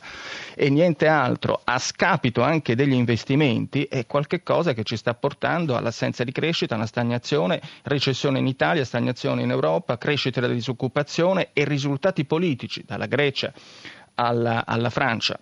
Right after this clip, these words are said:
per molti aspetti all'Italia stessa, che sconfessano dalla parte, da parte dei cittadini questa, questa strategia. Quindi non è sostenibile, non è sostenibile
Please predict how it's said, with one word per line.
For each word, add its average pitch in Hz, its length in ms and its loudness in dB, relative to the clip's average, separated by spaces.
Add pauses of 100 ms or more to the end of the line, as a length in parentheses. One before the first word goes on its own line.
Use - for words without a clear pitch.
per 117 140 -6
molti 110 240 -6
aspetti 113 440 -2
all'Italia 120 520 0
stessa, 113 420 -2
che 127 140 -2
sconfessano 120 720 0
dalla 110 200 -4
parte, 113 640 -4
da 120 80 -4
parte 120 280 -2
dei 113 140 -4
cittadini 123 560 -2
questa, 113 400 -6
questa 117 300 -6
strategia. 117 480 -4
Quindi 160 260 -2
non 135 220 2
è 180 80 2
sostenibile, 139 680 -2
non 127 80 0
è 143 60 0
sostenibile 135 720 0